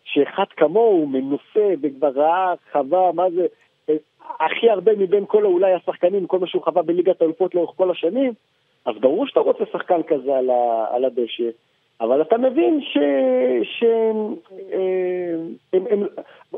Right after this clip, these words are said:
בוא נגיד, הם לא באמת יכלו לראות אחד את השני, דשאן ובנזמה ב-,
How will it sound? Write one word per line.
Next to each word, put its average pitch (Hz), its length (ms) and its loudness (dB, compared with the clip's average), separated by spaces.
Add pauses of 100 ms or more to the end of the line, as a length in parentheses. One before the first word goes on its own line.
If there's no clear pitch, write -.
בוא 196 160 2
נגיד, 240 300 0
הם 180 140 0
לא 220 100 6
באמת 240 340 2 (600)
יכלו 170 340 0
לראות 202 300 2
אחד - 180 -2
את - 40 -8
השני, 156 400 -2 (140)
דשאן 170 340 -2
ובנזמה 143 600 0
ב-, 117 600 0